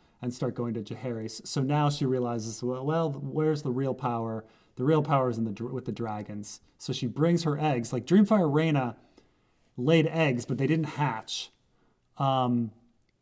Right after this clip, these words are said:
until she got to Dragonstone. And I do wonder, the question is, is what is the element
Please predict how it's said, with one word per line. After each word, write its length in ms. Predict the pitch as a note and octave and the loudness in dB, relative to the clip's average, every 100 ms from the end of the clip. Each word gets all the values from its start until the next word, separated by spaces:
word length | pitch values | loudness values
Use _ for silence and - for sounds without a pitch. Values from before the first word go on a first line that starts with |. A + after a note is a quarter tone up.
| _ _ _ _ _ _ - | _ _ _ _ _ _ -6
until 380 | D3 - E3 D3 | -4 0 2 2
she 120 | D3 | 2
got 160 | C#3 - | -2 -4
to 80 | |
Dragonstone. 800 | G#2+ C3+ C#3 A#2+ A#2 - - - A#2 _ _ _ _ - | -2 2 2 2 -4 -8 -14 -16 -20 _ _ _ _ -2
And 100 | C#3+ | 2
I 60 | C#3+ | 4
do 180 | E3+ | 6
wonder, 400 | D#3+ E3+ E3 D3 C#3 | 6 6 6 4 2
the 100 | C#3+ | 2
question 420 | F#3 F3+ - D#3 | 4 4 4 2
is, 160 | C3+ | 0
is 120 | A#2 A2+ | -2 -8
what 380 | A#2 C#3 E3+ | -4 -2 0
is 180 | E3+ D3 | 0 0
the 140 | C#3+ C#3+ | 0 -4
element 560 | C3 C3 A#2+ A2 G#2 | -4 0 0 -2 -8